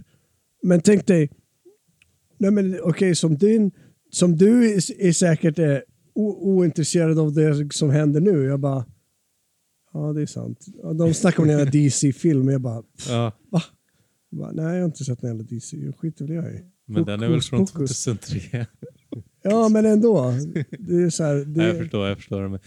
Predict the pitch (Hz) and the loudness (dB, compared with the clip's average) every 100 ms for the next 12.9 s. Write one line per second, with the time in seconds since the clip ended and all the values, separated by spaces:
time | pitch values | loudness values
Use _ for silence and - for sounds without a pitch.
0 | - 147 160 - 160 156 156 147 151 - | -8 -2 -2 0 -2 0 0 -2 -4 -6
1 | - 117 117 120 117 113 110 110 110 104 | -6 -4 -4 -4 -4 -4 -6 -6 -6 -6
2 | 101 101 101 98 104 113 110 113 - 104 | -6 -6 -8 -10 -8 -6 -6 -8 -8 -12
3 | - - - 104 101 101 92 104 107 _ | -12 -14 -14 -12 -12 -12 -10 -10 -10 _
4 | 104 90 87 - 95 92 _ _ _ _ | -12 -12 -12 -12 -10 -12 _ _ _ _
5 | _ _ _ - 101 101 101 110 107 - | _ _ _ -16 -12 -10 -8 -8 -8 -6
6 | 107 - 98 - 98 95 92 95 92 95 | -8 -8 -14 -12 -10 -10 -10 -10 -10 -12
7 | - _ _ - _ - 98 - - 101 | -16 _ _ -20 _ -14 -14 -14 -14 -12
8 | 87 92 92 92 - 101 92 90 90 92 | -12 -12 -12 -14 -18 -16 -14 -14 -10 -8
9 | 101 - 151 - 117 - 113 - 107 107 | -8 -6 -8 -8 -12 -8 -10 -10 -12 -10
10 | 104 95 - 98 98 101 104 110 107 95 | -10 -12 -12 -10 -10 -10 -10 -8 -10 -10
11 | - - 95 110 101 104 - 110 107 - | -16 -16 -14 -14 -12 -14 -10 -10 -10 -10
12 | 101 92 - - 113 107 101 117 101 | -14 -14 -20 -14 -12 -12 -12 -12 -12